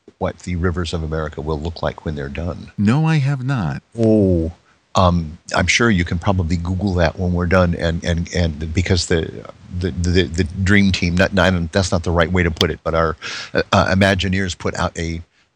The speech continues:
Speaker 1: uh, rendering of what the back will look like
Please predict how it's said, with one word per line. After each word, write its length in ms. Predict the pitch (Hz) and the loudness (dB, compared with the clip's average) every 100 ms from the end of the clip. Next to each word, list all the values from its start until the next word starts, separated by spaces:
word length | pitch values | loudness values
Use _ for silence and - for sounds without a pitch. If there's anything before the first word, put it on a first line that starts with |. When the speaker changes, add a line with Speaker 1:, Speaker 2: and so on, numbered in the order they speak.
| _ | _
Speaker 1:
uh, 240 | - 82 76 | -4 -4 -2
rendering 460 | 90 113 90 76 76 - | 2 4 2 -4 -10 -8
of 220 | 85 82 - | -8 -6 -4
what 180 | 95 - | -4 -4
the 60 | |
back 560 | 87 78 92 92 - - | -6 0 2 2 -2 -6
will 180 | 101 90 | -4 -2
look 260 | 87 90 - | -2 -2 -2
like 440 | 85 73 - - | -4 -2 -6 -12